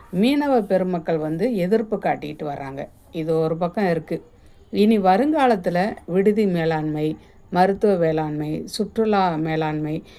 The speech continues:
இது போல படிப்புகளை படிக்கக்கூடிய மாணவர்கள் இனிமே நீர் மேலாண்மை அப்படிங்கிற ஒரு தனி பிரிவாக ஒரு பாடத்தையும்,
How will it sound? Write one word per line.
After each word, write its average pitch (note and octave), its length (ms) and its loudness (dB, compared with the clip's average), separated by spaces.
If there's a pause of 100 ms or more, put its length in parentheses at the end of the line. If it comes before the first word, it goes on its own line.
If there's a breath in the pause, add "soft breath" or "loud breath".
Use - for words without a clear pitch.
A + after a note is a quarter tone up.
(160 loud breath)
இது A3 260 2
போல C#4+ 280 4
படிப்புகளை G3 680 2
படிக்கக்கூடிய F3 800 -2
மாணவர்கள் E3 800 -2 (280 loud breath)
இனிமே G3+ 480 2
நீர் C4 440 2
மேலாண்மை F#3 640 2
அப்படிங்கிற F3 640 0
ஒரு F#3+ 340 2
தனி G#3 440 0
பிரிவாக F3+ 640 0
ஒரு E3+ 260 0
பாடத்தையும், E3+ 720 -2